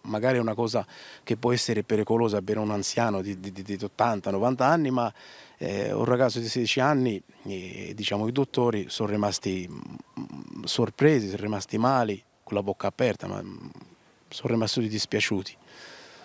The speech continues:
E tutto questo. Alla fine, mm, ci ha voluto Dio, non ci possiamo fare nulla.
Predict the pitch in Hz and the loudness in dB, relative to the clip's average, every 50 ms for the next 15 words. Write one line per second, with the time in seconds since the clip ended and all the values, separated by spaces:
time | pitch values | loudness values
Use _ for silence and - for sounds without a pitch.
0 | - - - - - - - - - - - - - 113 123 120 113 110 104 107 | -20 -20 -20 -20 -20 -20 -20 -14 -10 -10 -4 2 4 4 4 4 4 2 0 -2
1 | - - - - - - 95 - - - - - - - - - - - - - | -4 -6 -6 -4 -4 -4 -6 -6 -10 -14 -16 -18 -20 -20 -20 -20 -20 -12 -6 -2
2 | - 110 104 95 - 117 113 110 101 101 101 98 98 98 95 95 98 98 98 95 | 0 0 0 2 2 2 2 2 2 0 0 -2 -4 -4 -6 -6 -6 -6 -6 -6
3 | 101 98 95 95 95 - - 120 107 110 110 107 104 - 107 98 95 104 113 113 | -4 -4 -4 -4 -2 0 2 2 4 4 2 2 0 -2 -4 -6 -2 0 2 2
4 | 104 101 - - - - - _ _ _ _ _ _ _ _ - - - - - | 2 2 0 -2 -8 -20 -20 _ _ _ _ _ _ _ _ -20 -20 -20 -20 -20
5 | - - - - - - - - 110 104 110 101 - 107 98 92 90 - 92 92 | -20 -20 -18 -16 -10 -4 0 0 0 2 0 0 2 2 2 0 2 0 0 0
6 | 92 95 95 - - - - | -2 -4 -6 -8 -10 -14 -16